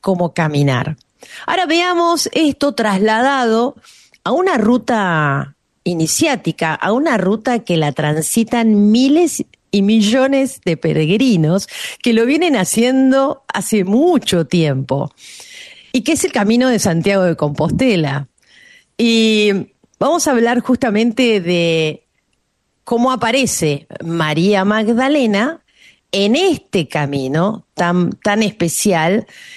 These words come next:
cómo aparece su presencia, ¿no? Eh, cómo hay símbolos, cómo hay cuestiones que la referencian todo el tiempo. Y Santiago, que tiene justamente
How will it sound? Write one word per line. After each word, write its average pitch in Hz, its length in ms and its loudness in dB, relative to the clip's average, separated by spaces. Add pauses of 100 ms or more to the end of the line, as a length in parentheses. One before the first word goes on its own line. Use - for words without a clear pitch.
(640)
cómo 359 240 0
aparece 254 440 0
su 220 160 0
presencia, 190 1120 -2
¿no? 240 400 -2 (100)
Eh, 160 440 0
cómo 226 240 0 (100)
hay 180 220 -2
símbolos, 196 640 2
cómo 185 320 0
hay 180 240 0 (260)
cuestiones 311 640 -2
que 196 460 -2 (100)
la 180 220 0
referencian 214 720 0
todo 180 180 0
el 165 140 0
tiempo. 131 580 -4 (800)
Y 220 800 2 (160)
Santiago, 240 680 0
que 196 120 -4
tiene 240 220 0
justamente 247 800 0